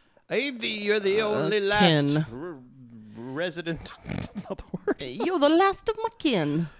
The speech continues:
Speaker 1: Yeah, I'm gonna give you a fucking house.
Speaker 2: So I think it's very weird that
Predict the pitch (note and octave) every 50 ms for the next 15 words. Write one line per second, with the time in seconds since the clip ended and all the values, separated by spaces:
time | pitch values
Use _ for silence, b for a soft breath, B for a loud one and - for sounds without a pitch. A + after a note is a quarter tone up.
0 | - _ F3+ F3+ A3+ A#3+ F#3+ B2+ B2 G2 F#2 - A2 A2 A#2 A#2 A#2 B2+ C#3 C3+
1 | A#2+ B2+ C#3 C#3+ C3 A#2 - - - C3 C#3 - - C3 B2 B2+ A#2+ G#2+ G2 F#2
2 | - - - _ _ _ _ _ _ _ _ _ _ _ _ _ _ _ - -
3 | - G#3+ G#3+ G#3 G3 F#3+ F#3 - - G#3+ B3+ D4 - - D#4+ D4 - B3 F#3 D#3
4 | D3+ F3+ F#3 F3+ E3 D#3 D3+ D3 D3 C#3+ C3+ C3 -